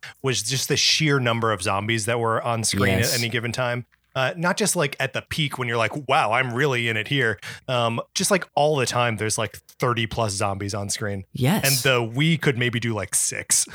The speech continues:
Speaker 1: <laughs>
Speaker 2: Yeah.
Speaker 1: So
Speaker 2: Oh, that's a, that would be a disaster. Oh,
Speaker 1: it's a real
Speaker 2: no.
Speaker 1: bummer.
Speaker 2: Um, in fact, I actually had forgotten how many zombies in that first, like, little level, like, when you get in the mall, when that lady goes to save her dog or whatever.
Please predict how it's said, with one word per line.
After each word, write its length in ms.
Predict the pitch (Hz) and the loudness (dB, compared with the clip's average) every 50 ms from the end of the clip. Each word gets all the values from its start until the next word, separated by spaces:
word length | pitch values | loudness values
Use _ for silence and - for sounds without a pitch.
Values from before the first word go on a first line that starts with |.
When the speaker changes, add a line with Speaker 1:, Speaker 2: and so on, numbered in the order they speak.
| - - | -2 2
Speaker 1:
<laughs> 100 | - - | 2 4
Speaker 2:
Yeah. 120 | 117 131 | 6 6
Speaker 1:
So 480 | 156 214 233 226 233 - 214 233 196 - - 165 160 156 147 110 - - - - _ - | 6 6 6 6 6 6 4 4 0 0 0 0 0 0 0 -2 -6 -10 -18 -12 _ 0
Speaker 2:
Oh, 220 | 139 139 135 120 | 4 4 6 6
that's 260 | 101 113 131 - - 175 | 4 4 2 2 2 4
a, 160 | 151 120 107 | 4 2 2
that 320 | 80 104 113 135 - - - | 2 0 0 0 -2 -2 -4
would 240 | 104 117 147 147 | 0 0 2 2
be 200 | 110 104 101 98 | 2 2 2 2
a 40 | 90 | 0
disaster. 760 | 87 95 85 - - 92 92 95 - - - 92 82 - - - | -2 -2 -4 -4 -2 -2 -2 -4 -4 -4 -6 -6 -8 -10 -8 -4
Oh, 100 | - 120 | -2 0
Speaker 1:
it's 100 | 135 123 | 2 4
a 60 | 101 | 4
real 200 | 95 101 120 131 | 4 6 6 4
Speaker 2:
no. 40 | - | 4
Speaker 1:
bummer. 340 | - 120 107 104 104 110 - _ _ _ - - | 4 2 0 0 -4 -8 -10 _ _ _ -6 0
Speaker 2:
Um, 440 | 113 120 117 113 110 107 104 95 - | 2 4 4 6 6 6 4 4 2
in 80 | - 135 | 2 2
fact, 240 | 135 156 147 - 127 | 4 4 4 4 2
I 140 | 131 156 165 | 2 4 2
actually 240 | 156 - 151 139 | 2 4 4 4
had 100 | 135 135 | 4 4
forgotten 800 | 139 123 104 95 110 110 117 123 - 113 110 104 101 98 98 - _ _ _ _ | 2 -2 -2 0 2 2 2 0 0 0 0 2 2 0 0 -2 _ _ _ _
how 360 | - - - 127 123 123 127 131 | -8 -2 2 4 4 6 6 6
many 680 | 127 120 113 113 113 110 110 107 107 107 104 - _ _ _ _ _ _ - - | 4 4 4 4 4 4 4 4 2 2 0 -2 _ _ _ _ _ _ -2 2
zombies 400 | - 139 139 139 143 139 135 135 | 4 6 6 6 6 6 6 6
in 60 | 139 | 6
that 140 | 156 202 196 | 4 4 0
first, 400 | - - 156 156 170 175 - - | 0 2 4 4 4 4 2 2
like, 140 | 147 143 135 | 2 4 4
little 460 | 127 131 135 135 131 127 123 - - - | 4 4 6 6 6 4 2 0 -4 -6
level, 360 | - 110 113 120 131 127 117 | -2 2 4 4 6 6 6
like, 160 | 110 104 - | 4 4 2
when 180 | - 120 120 123 | 2 4 4 4
you 80 | 117 | 4
get 180 | 110 120 117 120 | 4 4 4 4
in 140 | 127 123 113 | 4 4 4
the 60 | 107 | 4
mall, 640 | 98 98 107 113 107 101 98 98 95 98 - _ - | 4 4 4 4 4 4 4 2 0 -2 -6 _ -2
when 180 | - 123 117 117 | 0 2 4 4
that 140 | 113 107 92 | 4 2 2
lady 200 | 120 117 117 117 | 2 2 2 2
goes 240 | 120 117 110 101 | 2 2 2 2
to 80 | - 104 | 0 0
save 220 | - - 117 113 | 2 2 4 4
her 100 | 113 110 | 4 4
dog 260 | 104 104 98 104 107 120 | 4 4 4 6 6 4
or 120 | 127 131 | 4 4
whatever. 520 | 131 139 131 160 151 147 151 170 180 190 | 6 6 6 6 6 6 4 4 2 2